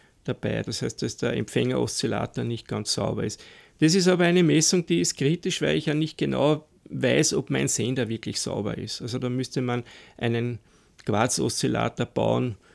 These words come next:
der halt genügend Pegel liefert. Äh, das kann man also nur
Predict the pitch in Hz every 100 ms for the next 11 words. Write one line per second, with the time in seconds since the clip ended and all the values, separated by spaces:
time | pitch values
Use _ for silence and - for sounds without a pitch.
0 | _ - 110 117 - 120 120 123 120 -
1 | - 110 110 - - - _ - - -
2 | - - - - 120 117 110 120 - -
3 | - 123 127 117 120 127 127 139 131